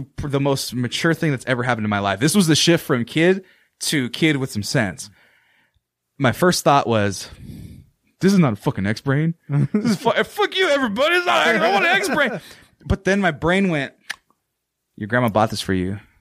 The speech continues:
Your grandma thought of you, and she was considerate of you, and she wanted to make you happy." And I was like, "Oh, shit. I better shut the fuck up." <laughs> And then I was like, "Oh, shit. Thank you, Grandma."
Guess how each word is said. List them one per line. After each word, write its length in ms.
Your 100
grandma 220
thought 280
of 100
you, 360
and 120
she 140
was 100
considerate 460
of 100
you, 240
and 80
she 120
wanted 220
to 40
make 200
you 60
happy." 440
And 120
I 40
was 140
like, 300
"Oh, 160
shit. 440
I 60
better 180
shut 200
the 40
fuck 240
up." 220
<laughs> 140
And 520
then 180
I 60
was 140
like, 200
"Oh, 140
shit. 320
Thank 140
you, 60
Grandma." 400